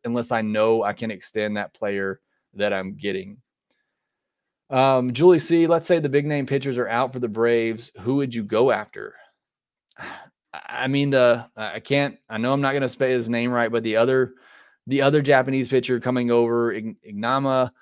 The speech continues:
uh, sorry, I know I'm saying that wrong, but he's more viewed as a three or four starter. And I think he's gonna be somebody you can get for fifty, seventy-five million. I, I think, you know, finding somebody at that level, a middle of the rotation type of starter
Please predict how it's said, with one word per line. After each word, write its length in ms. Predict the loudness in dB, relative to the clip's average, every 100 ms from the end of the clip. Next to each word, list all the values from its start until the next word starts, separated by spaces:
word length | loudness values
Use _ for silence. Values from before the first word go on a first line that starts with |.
| _ _
uh, 240 | -4 -4 -2
sorry, 320 | 0 2 2
I 40 |
know 140 | 0 -4
I'm 100 | -4
saying 300 | -4 -2 -2
that 160 | -2
wrong, 320 | 0 0 0 0
but 240 | 0 0
he's 300 | -4 -4 0
more 240 | 2 2
viewed 240 | 2 0 0
as 120 | 0
a 100 | -2
three 240 | -2 -2
or 100 | -2
four 280 | -2 0 0
starter. 540 | 0 2 2 2 -2 -6
And 120 | -8
I 60 | -6
think 220 | -6 -6
he's 200 | -8 -6
gonna 200 | -4 -2
be 340 | -2 -2 -6 -12 _ _ _ _
somebody 320 | 0 0 0
you 120 | -2
can 140 | -2
get 240 | 0 0 -2
for 220 | -4 -4
fifty, 600 | -2 -2 -2 -2 -2 -6 _
seventy-five 640 | -2 -2 0 -2 0 0
million. 520 | 0 0 0 -2 -4 -8 _ _ _
I, 280 | -8 -6 -6
I 40 |
think, 360 | -4 -6 -6 -8
you 100 | -6
know, 100 | -4
finding 320 | -2 -2 -2
somebody 600 | -2 0 2 2 0 -4 _ -4
at 180 | -4 0
that 260 | 0 0
level, 460 | 0 0 2 2 2
a 40 |
middle 240 | 2 0 0
of 40 |
the 60 | 0
rotation 720 | -2 -2 -4 -2 -6 -6 -8
type 280 | -6 -6 -6
of 100 | -10
starter 600 | -4 0 2 0 -2